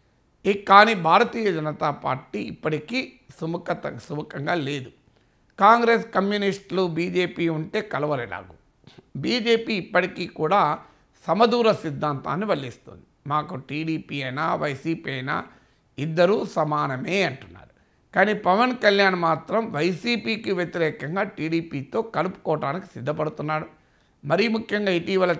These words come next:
చంద్రబాబు నాయుడు పవన్ కళ్యాణ్ను కలిశాడు. బి-, వైసీపీ ప్రభుత్వ వ్యతిరేక పోరాటంలో రెండు పార్టీలు కలిసి పోరాడాలని అనుకుంటున్నాయి,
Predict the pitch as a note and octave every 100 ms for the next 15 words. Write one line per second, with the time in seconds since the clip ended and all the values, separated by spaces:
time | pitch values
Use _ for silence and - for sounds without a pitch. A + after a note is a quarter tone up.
0 | D#3 D#3+ E3+ E3+ D#3+ D#3 D#3+ D#3 D#3+ -
1 | - - - C3+ D#3+ F3+ F3 E3 D#3 D3+
2 | D3+ D3 D3 C#3 D#3+ D3 D3 - - _
3 | _ _ _ - C3+ E3+ D#3+ E3+ F#3 F#3+
4 | G#3 - G3 - D#3+ F3 - E3+ - -
5 | _ - D3 D#3 G3 G3 F#3+ D#3+ D3+ D#3+
6 | D#3+ - D#3 D3+ D3+ C#3+ C#3+ E3 E3 D3+
7 | - D3+ D3 C#3+ E3 E3+ G3 - D#3+ D#3+
8 | D#3+ D#3 D3+ D3 D#3 E3 D#3+ D3+ C#3+ D3